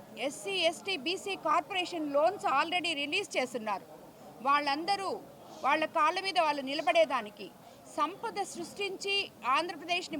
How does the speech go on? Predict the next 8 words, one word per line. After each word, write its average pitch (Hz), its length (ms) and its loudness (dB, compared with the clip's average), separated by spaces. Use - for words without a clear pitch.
ముందుకు 349 320 -6
తీసుకెళ్లాలని, 311 680 0
అదేవిధంగా 302 580 0
ట్వంటీ 370 380 4
ఫార్టీ 330 320 4
సెవెన్ 330 220 4
గురించి 320 340 -2
ఏ - 20 4